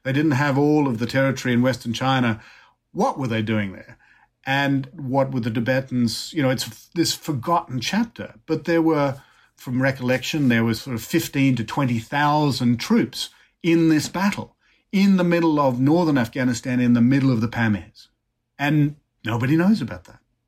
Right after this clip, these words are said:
So it's an extraordinary land, and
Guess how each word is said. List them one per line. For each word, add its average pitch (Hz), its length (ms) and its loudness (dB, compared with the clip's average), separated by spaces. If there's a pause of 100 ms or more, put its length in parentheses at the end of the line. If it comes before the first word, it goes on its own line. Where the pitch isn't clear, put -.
(320)
So 147 600 0
it's 165 140 -2
an 208 100 2
extraordinary 185 520 0
land, 120 560 0
and 127 400 2